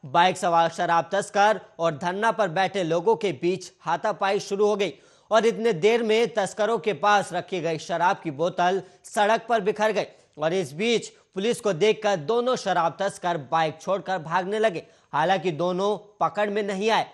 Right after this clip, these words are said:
और पुलिस विभाग और पुलिस भाग रहे इन शराब तस्करों को पकड़ने में जुट गई और इसके बाद सड़क पर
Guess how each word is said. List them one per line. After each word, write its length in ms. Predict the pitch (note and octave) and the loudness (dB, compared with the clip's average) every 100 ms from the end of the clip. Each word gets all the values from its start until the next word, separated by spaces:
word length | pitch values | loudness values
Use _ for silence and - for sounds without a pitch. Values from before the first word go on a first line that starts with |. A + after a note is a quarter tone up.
| - | -6
और 100 | C3+ | -6
पुलिस 280 | - D#3+ C#3+ B2+ _ - | -6 -8 -8 -12 _ -16
विभाग 500 | C#3 C#3 D3 F3 F3+ - _ _ - | -10 -6 0 0 0 -10 _ _ -4
और 120 | D3 - | -4 0
पुलिस 340 | G#3 A3+ D3+ C#3+ | 4 4 4 0
भाग 260 | D3 F3 | 0 0
रहे 200 | F#3 G3 | 0 0
इन 180 | F3+ D#3 | -2 -6
शराब 440 | - F3 E3+ G3+ G3 | -6 -2 2 2 0
तस्करों 400 | F3 - F#3 A3 | -6 -4 -2 -2
को 120 | F#3+ E3+ - _ - | -2 -6 -8 _ -4
पकड़ने 380 | D#3+ G3 G3+ A3 | 0 0 0 0
में 160 | A3 | 0
जुट 160 | F#3 G#3 | 2 2
गई 140 | F#3 - - | 0 -4 -6
और 100 | C#3 | -6
इसके 240 | C#3 E3 C#3+ | -6 -4 2
बाद 280 | E3 E3+ - | 4 4 2
सड़क 480 | - D3+ F3+ F#3+ - | -6 -2 -2 -4 -4
पर 280 | E3+ F#3 | -2 -2